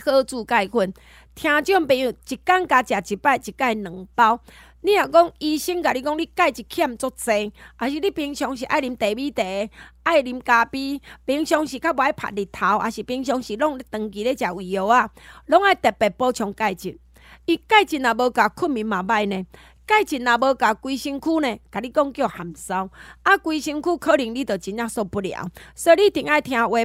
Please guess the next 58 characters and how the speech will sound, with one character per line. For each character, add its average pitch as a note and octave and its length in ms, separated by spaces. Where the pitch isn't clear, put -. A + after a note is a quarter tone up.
补 D4 220
钙， C4 280
补 A#3+ 300
钙， G#3+ 240
钙 D4 340
好 B3+ 140
注 A#3 220
钙 G#3+ 240
粉。 G#3+ 260
严 D4 300
重 E4 220
钙 F#4+ 180
质 B3+ 140
无 A#3+ 160
够， G#3+ 160
就 F#3+ 80
食 F3+ 200
两 F3+ 300
摆， B3+ 160
一 - 160
摆 B3 160
拢 B3 160
两 E3 260
包。 G#3+ 300
啊， C#4+ 140
若 C4+ 140
讲 D4 240
像 B3+ 240
咱 D4+ 160
这 D#4+ 140
都 C#4+ 120
有 - 160
够 G#3+ 200
寒 A3 240
的 B3+ 140
寒 G#3+ 160
的， G#3 100
你 C4 180
就 - 20
一 - 180
工 B3 180
食 - 80
一 F3+ 40
摆， - 360
一 G3+ 100
摆 A#3+ 200
两 F3+ 400
包， G#3+ 300
OK B3+ 320
的。 G#3 340
钙 F#4+ 220
好 F#4 200
注 F4 200
钙 D#4 180
粉 C#4 260
一 B3+ 80
百 F4 200
包 D4+ 260